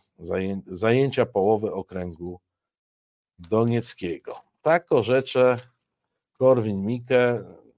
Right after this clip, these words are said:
Ja tam nie będę mówił nic o, o onucach. Panu Korwinowi, e, dedykuję informację, że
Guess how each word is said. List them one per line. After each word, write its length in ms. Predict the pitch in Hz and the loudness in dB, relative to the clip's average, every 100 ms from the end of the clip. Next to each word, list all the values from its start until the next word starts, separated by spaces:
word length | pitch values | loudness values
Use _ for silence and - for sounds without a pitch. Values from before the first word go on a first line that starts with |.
| _ | _
Ja 220 | 104 123 | -4 -4
tam 300 | 123 131 120 | -2 -4 -2
nie 120 | 117 107 | -2 0
będę 580 | 117 120 110 104 98 80 90 | 0 -2 -2 -4 -4 -10 -14
mówił 500 | 95 98 113 113 98 | -12 -6 -6 -4 -6
nic 360 | 98 107 107 - | -6 -8 -10 -10
o, 320 | 101 95 87 _ _ _ _ _ _ _ _ | -8 -10 -12 _ _ _ _ _ _ _ _
o 260 | 107 107 | -4 -2
onucach. 680 | 90 107 123 135 123 - - _ _ _ _ _ _ _ | -2 -4 -4 -4 -4 -6 -20 _ _ _ _ _ _ _
Panu 300 | 117 120 117 | -2 -2 -2
Korwinowi, 800 | 113 98 98 101 104 104 104 92 87 _ _ _ _ _ _ _ _ 95 | -2 -2 -2 -4 -2 -4 -6 -8 -16 _ _ _ _ _ _ _ _ -14
e, 960 | 92 87 87 87 87 87 87 85 - _ _ _ _ - | -10 -10 -10 -10 -12 -12 -12 -14 -16 _ _ _ _ -18
dedykuję 1040 | 90 82 117 113 107 - 113 107 101 95 | -18 0 2 2 0 -2 -2 0 0 -4
informację, 960 | 98 101 - 92 92 95 90 - 87 82 | -8 -14 -10 -8 -6 -6 -8 -10 -10 -10
że 440 | 76 85 87 90 | -10 -10 -10 -10